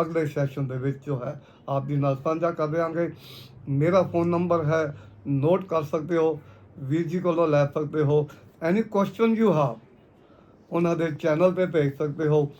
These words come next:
ਦਾਸ ਨੂੰ ਡਾਇਰੈਕਟ ਭੇਜ ਸਕਦੇ ਹੋ। Any question you have,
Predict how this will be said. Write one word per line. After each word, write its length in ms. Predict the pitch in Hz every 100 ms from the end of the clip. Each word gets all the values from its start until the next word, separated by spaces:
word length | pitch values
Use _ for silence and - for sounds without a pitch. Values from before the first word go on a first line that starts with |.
| - - -
ਦਾਸ 280 | 143 151 170
ਨੂੰ 200 | 175 160
ਡਾਇਰੈਕਟ 380 | 143 151 160 -
ਭੇਜ 220 | 147 135
ਸਕਦੇ 260 | 147 139 139
ਹੋ। 220 | 139 135 - _ 180
Any 120 | 220
question 400 | 220 175 160 175
you 180 | 151 143
have, 300 | 131 135 -